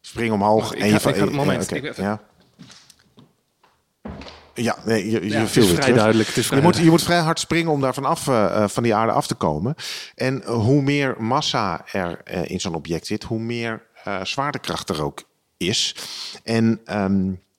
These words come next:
Speaker 1: bij een zwart gat is dat zo hoog dat je zelfs met de lichtsnelheid, dus je zou met een snelheid van driehonderdduizend kilometer per seconde omhoog springen, zou je niet van dat, ehm, van het object af kunnen komen.
Speaker 2: Ja.
Speaker 1: En, eh, de, dit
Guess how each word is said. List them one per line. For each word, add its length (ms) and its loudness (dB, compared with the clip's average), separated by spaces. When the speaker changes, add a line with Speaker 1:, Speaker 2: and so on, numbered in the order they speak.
Speaker 1:
bij 160 -2
een 80 0
zwart 240 0
gat 240 2
is 100 0
dat 140 0
zo 260 2
hoog 240 4
dat 160 -2
je 60 0
zelfs 260 2
met 140 -2
de 100 0
lichtsnelheid, 760 -2
dus 160 0
je 140 -6
zou 360 0
met 280 -4
een 80 -8
snelheid 360 -2
van 180 -4
driehonderdduizend 760 4
kilometer 400 4
per 120 -4
seconde 340 0
omhoog 320 2
springen, 420 0
zou 220 -2
je 100 2
niet 220 0
van 200 -4
dat, 340 -4
ehm, 480 -4
van 320 -8
het 220 -8
object 380 -6
af 200 -4
kunnen 220 -2
komen. 320 -14
Speaker 2:
Ja. 220 -4
Speaker 1:
En, 520 2
eh, 300 0
de, 440 0
dit 400 -4